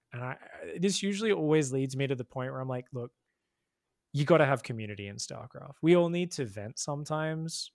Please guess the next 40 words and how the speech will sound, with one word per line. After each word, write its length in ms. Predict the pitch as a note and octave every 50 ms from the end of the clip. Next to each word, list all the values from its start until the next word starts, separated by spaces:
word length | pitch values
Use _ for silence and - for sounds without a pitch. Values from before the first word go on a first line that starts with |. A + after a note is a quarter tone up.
| _ _ _
We 160 | C3 B2+ B2
all 100 | B2+ B2+
get 180 | B2 C3+ A2 -
frustrated 640 | - - - D3+ D3+ - - - D3 C#3+ D3 C#3
by 160 | C3+ C#3+ C#3+
things. 460 | C#3 - D3 C#3 C#3 C#3 C#3 C#3 B2+ -
This 160 | C#3 C3+ -
game 240 | - D3 C#3 C#3 B2+
is 100 | A#2 A2+
incredibly 880 | A2 G#2+ - - - - - - - D#3 D#3 D#3+ D3+ D3+ D3+ B2+ B2
complicated. 720 | B2+ - - C3 A#2+ A2 A#2+ A2 - B2 G#2+ G#2 A2+ A2+
You're 80 | D#3 E3+
always 180 | F#3 G#3 G3+
gonna 140 | G3 G3+ F3
run 160 | D3 D3+ D#3
into 200 | D#3+ D3 - D#3
a 80 | D3 C#3+
wall. 360 | C#3 D3+ C3 A2+ G2+ G2 - _ D3+
At 100 | C#3+ -
some 200 | - F3 F3+ F3+
point, 340 | - - D3 C#3+ C#3 C3+ - _ _ _ _ _ _ _ _ _ _ - -
and 180 | F3 F3 E3
it, 140 | D#3 - - _ -
y-, 80 | E3+ C#3 - - - _
your 300 | - D3+ C3 D#3+ D#3+ C#3+
eyes 360 | C#3+ D3+ D#3+ F3 F#3+ F#3+ D#3+ D3+
are 40 |
so 240 | B2+ - - D#3+ E3+
close 240 | - - F#3 F3 -
up 100 | F3+ F3+
to 80 | - E3
the 60 | D#3
problem, 400 | - - C#3+ C#3+ D3+ G3 G#3+ G3+ D3
you 120 | C3+ C3
can't 360 | - - D#3+ D3+ D3 C#3+ -
figure 280 | - E3 C#3 C#3 C3+ B2+
out 140 | B2+ B2 B2
what 140 | C3 -
to 100 | - C#3
do. 300 | B2 B2+ C3 D#3 G3 A3+